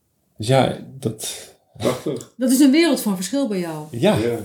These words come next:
Speaker 1: absoluut.
Speaker 3: Jij was absoluut niet assertief.
Speaker 1: Nee.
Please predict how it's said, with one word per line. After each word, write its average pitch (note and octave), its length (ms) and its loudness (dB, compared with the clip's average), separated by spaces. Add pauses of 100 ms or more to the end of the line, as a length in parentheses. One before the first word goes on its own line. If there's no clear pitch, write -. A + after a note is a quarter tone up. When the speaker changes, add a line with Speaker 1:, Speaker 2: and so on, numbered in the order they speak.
Speaker 1:
absoluut. G#3+ 220 6
Speaker 3:
Jij C4 100 6
was C#4+ 160 2
absoluut C#4+ 560 4
niet B3+ 200 4
assertief. G#3+ 840 -2
Speaker 1:
Nee. - 180 2